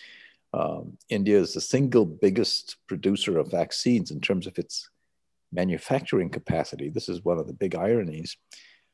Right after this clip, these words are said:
Uh, but they were exporting these vaccines or sending them to other countries as recently as February because it,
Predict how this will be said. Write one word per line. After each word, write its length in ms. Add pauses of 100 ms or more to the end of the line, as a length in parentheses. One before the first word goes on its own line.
(140)
Uh, 160
but 160
they 100
were 140
exporting 640
these 440 (140)
vaccines 720
or 80
sending 340
them 120
to 120
other 180
countries 680 (1200)
as 160
recently 400
as 140
February 600
because 400
it, 120